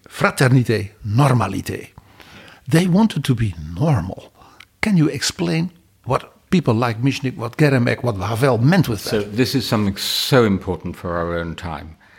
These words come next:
Speaker 2: If you can define what other people think is normal, you've won. So a Czech friend of mine in nineteen eighty-four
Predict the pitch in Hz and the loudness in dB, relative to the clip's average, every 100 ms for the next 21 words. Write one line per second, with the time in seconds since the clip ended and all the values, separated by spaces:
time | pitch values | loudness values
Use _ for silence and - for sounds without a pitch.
0 | - - _ _ _ 120 - 113 123 120 | -20 -20 _ _ _ -4 -2 0 0 0
1 | 127 110 107 - - 123 117 110 101 95 | 0 0 -2 -6 0 2 4 2 2 0
2 | 95 104 98 - 98 - 92 - 98 82 | 2 0 -2 -4 -6 -6 -10 -6 -6 -4
3 | 92 78 95 95 82 80 80 - _ _ | -6 -2 0 0 -2 -6 -10 -14 _ _
4 | _ _ _ 95 98 82 82 71 - _ | _ _ _ 0 2 2 -2 -2 -10 _
5 | _ _ - - - - - - - - | _ _ -20 -20 -20 -20 -20 -10 -6 -4
6 | - 123 107 110 - _ _ _ 107 101 | 2 4 4 2 -10 _ _ _ -6 -6
7 | - - - - 135 - - 113 104 98 | -10 -4 0 2 2 0 2 2 2 0
8 | 92 92 90 95 104 110 117 110 101 95 | 0 -2 -2 0 2 2 2 -2 -2 -6
9 | - 90 82 110 | -8 -12 -12 -16